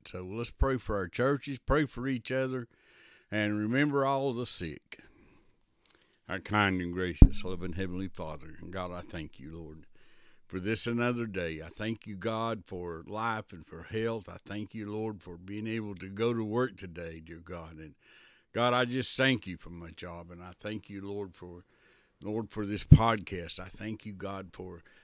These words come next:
allowing me, dear God, to go out by way of podcast to teach your word, Lord, and to speak about you.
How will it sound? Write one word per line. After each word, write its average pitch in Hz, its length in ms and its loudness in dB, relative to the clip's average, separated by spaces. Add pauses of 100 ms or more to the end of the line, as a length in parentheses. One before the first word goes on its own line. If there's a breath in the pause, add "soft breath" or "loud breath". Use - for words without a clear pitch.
allowing 120 600 2
me, 127 280 4
dear 90 220 -8
God, 87 420 -10
to 85 180 -12 (500 soft breath)
go 117 260 4
out 101 260 -4
by 98 220 -10
way 101 260 -6
of 95 140 -8
podcast 92 720 0
to 87 240 -14 (520 soft breath)
teach 156 360 0
your 95 160 -2
word, 80 380 -10 (140)
Lord, 92 360 -10
and 87 320 -14
to 95 160 -10 (400)
speak 143 400 0
about 90 380 -4
you. 78 240 -16